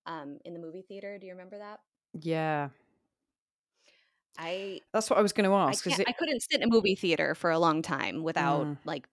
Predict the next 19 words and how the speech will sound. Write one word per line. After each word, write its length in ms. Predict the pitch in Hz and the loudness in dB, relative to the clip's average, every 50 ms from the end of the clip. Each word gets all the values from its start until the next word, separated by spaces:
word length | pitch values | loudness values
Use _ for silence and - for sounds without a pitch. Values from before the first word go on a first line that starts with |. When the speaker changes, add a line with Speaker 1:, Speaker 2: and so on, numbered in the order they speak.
| _ _ _ _ _ - | _ _ _ _ _ -8
Speaker 1:
being 160 | 185 170 170 | -6 -4 -2
really 260 | 170 175 165 160 160 | -2 -2 0 0 0
anxious 520 | 151 156 147 160 - - 180 165 165 - - | -2 -2 -2 -4 -4 -4 -2 -2 -4 -4 -2
and 100 | 151 151 | -2 -2
looking 260 | 156 147 - 156 147 | -2 -4 -4 -4 -4
at 140 | 139 139 - | -6 -6 -8
the 80 | 151 | -8
door 560 | 147 - 151 147 147 147 147 151 147 147 156 _ _ _ _ _ - | -6 -4 -2 0 0 0 0 0 -2 -4 -6 _ _ _ _ _ -12
Speaker 2:
Yeah. 120 | 160 147 147 | -10 -8 -8
Speaker 1:
and 140 | 151 156 | -8 -8
worrying 360 | 147 151 135 95 76 69 73 98 | -8 -10 -10 -10 -10 -12 -14 -14
about 280 | - - - 78 - - | -14 -14 -14 -14 -14 -12
it. 180 | 101 110 - _ _ _ _ _ _ _ _ _ _ _ _ _ | -12 -14 -14 _ _ _ _ _ _ _ _ _ _ _ _ _
Speaker 2:
And 100 | - 185 | -2 0
is 100 | 214 220 | 0 0
it 80 | 262 - | 0 0
not 260 | 247 220 208 190 73 | 2 2 2 2 0
e-, 160 | 120 151 147 - _ _ _ | -2 -6 -8 -10 _ _ _
exhausting 880 | - 165 - 160 147 151 160 135 143 139 - - - - - 92 143 | -4 -4 -4 -4 -4 -2 -4 -4 -6 -8 -10 -10 -8 -8 -8 -8 -10